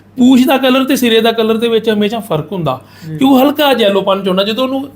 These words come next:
Speaker 1: ਨਕਲੀ ਕੇਸਰ ਨੂੰ ਰੰਗ ਲਾ ਕੇ ਬਣਾਵਾਂਗੇ
Speaker 2: ਜੀ।
Speaker 1: ਤੇ ਉਹ ਇੱਕੋ ਰੰਗ ਬਣਨਾ ਜੀ, ਉਹ ਦੋ ਰੰਗ ਨਹੀਂ ਹੋ ਸਕਦੇ।
Speaker 2: ਕਿਆ ਬਾਤ ਹੈ ਜੀ।
Speaker 1: ਇਸ ਕਰਕੇ ਆਪਣੇ ਤੇ ਗੁਰੂ ਸਾਹਿਬ ਦੀ ਕਿਰਪਾ ਨਾਲ ਜੀ ਦੋ ਦੋ ਕਿਲੋ ਕੇਸਰ ਆਉਂਦਾ
Speaker 2: ਜੀ।
Speaker 1: ਤੇ ਵਾਹਿਗੁਰੂ ਦੀ ਬੜੀ ਮਿਹਰ ਆ,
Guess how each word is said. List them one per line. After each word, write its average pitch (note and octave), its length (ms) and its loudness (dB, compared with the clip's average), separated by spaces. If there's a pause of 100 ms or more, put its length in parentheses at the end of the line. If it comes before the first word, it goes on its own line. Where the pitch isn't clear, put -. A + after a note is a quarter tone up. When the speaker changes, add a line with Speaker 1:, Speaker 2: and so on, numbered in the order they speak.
Speaker 1:
ਨਕਲੀ A#3+ 260 0
ਕੇਸਰ B3 240 -2
ਨੂੰ B3+ 140 2
ਰੰਗ G#3+ 200 0
ਲਾ F#3+ 140 2
ਕੇ A3+ 100 -2
ਬਣਾਵਾਂਗੇ G#3+ 580 -2 (180)
Speaker 2:
ਜੀ। E3 60 -16 (320)
Speaker 1:
ਤੇ C#4+ 80 0
ਉਹ D4 200 2
ਇੱਕੋ D4 240 0
ਰੰਗ B3+ 220 2
ਬਣਨਾ E3+ 300 0
ਜੀ, F#3+ 80 0
ਉਹ G#3+ 60 0
ਦੋ G3+ 180 2
ਰੰਗ G3+ 180 0
ਨਹੀਂ F3+ 120 -2
ਹੋ F#3 100 2
ਸਕਦੇ। C#3+ 360 -2 (200)
Speaker 2:
ਕਿਆ C#3+ 180 -10
ਬਾਤ A#2+ 360 -12
ਹੈ B2 60 -18
ਜੀ। A#2+ 80 -20 (320)
Speaker 1:
ਇਸ A3+ 180 2
ਕਰਕੇ B3+ 480 2
ਆਪਣੇ - 400 -2
ਤੇ A#3+ 80 0
ਗੁਰੂ A3+ 180 -4
ਸਾਹਿਬ A#3 200 -2
ਦੀ B3 80 -6
ਕਿਰਪਾ A3+ 300 -2
ਨਾਲ A3+ 200 -2
ਜੀ B3+ 160 -6
ਦੋ G3 260 0
ਦੋ G3+ 100 2
ਕਿਲੋ G3+ 240 0
ਕੇਸਰ E3+ 320 -2
ਆਉਂਦਾ D#3+ 440 -2 (220)
Speaker 2:
ਜੀ। D#3+ 100 -6
Speaker 1:
ਤੇ F#3 140 -4
ਵਾਹਿਗੁਰੂ A#3 360 -2
ਦੀ A3 120 -6
ਬੜੀ G3+ 200 -2
ਮਿਹਰ F#3 300 0
ਆ, G3 140 -2